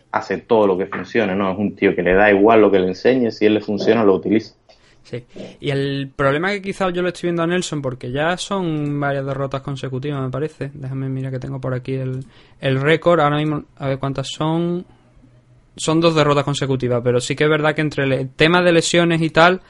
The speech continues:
Speaker 2: ha estado alternando victorias con derrotas. Ahora son dos consecutivas, como digo, contra Leon Edwards y Gilbert Burns,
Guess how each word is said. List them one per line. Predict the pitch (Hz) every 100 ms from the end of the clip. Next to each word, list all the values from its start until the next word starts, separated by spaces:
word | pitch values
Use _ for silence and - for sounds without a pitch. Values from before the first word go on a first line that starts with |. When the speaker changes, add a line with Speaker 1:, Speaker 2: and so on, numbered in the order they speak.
| - - - -
Speaker 2:
ha | 147 147
estado | 151 156
alternando | 147 151 151 151
victorias | 147 139 143
con | 139 139
derrotas. | 135 165 170
Ahora | 147
son | - 135
dos | 131
consecutivas, | 139 135 131 131 131
como | 127 127
digo, | 123
contra | 120 117 123
Leon | 131 131 131
Edwards | 135 135 127
y |
Gilbert | 127 131 127 123
Burns, | 160 190 -